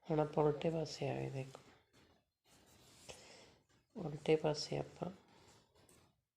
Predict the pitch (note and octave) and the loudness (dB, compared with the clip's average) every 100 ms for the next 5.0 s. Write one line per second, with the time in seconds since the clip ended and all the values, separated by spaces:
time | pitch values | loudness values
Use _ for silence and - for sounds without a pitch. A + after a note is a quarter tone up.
0 | _ _ - E3 D3 D3+ D3 C#3+ C3+ C3 | _ _ -4 -2 2 4 4 2 0 0
1 | C3 B2 B2+ - C3+ C3 C#3 C#3 C#3 - | 2 0 0 -2 -2 0 0 -2 -4 -6
2 | D3 C#3+ - - - - - - - _ | -10 -10 -16 -20 -20 -20 -20 -20 -20 _
3 | D#3+ D3+ D#3 D3+ D3+ D#3+ D#3+ D3+ D3+ D3 | 2 4 6 4 4 2 2 0 -2 -2
4 | D#3+ D#3 D#3 - D#3 D3 C#3+ C#3 C#3+ C#3 | -4 -4 -6 -8 -4 -2 0 0 0 0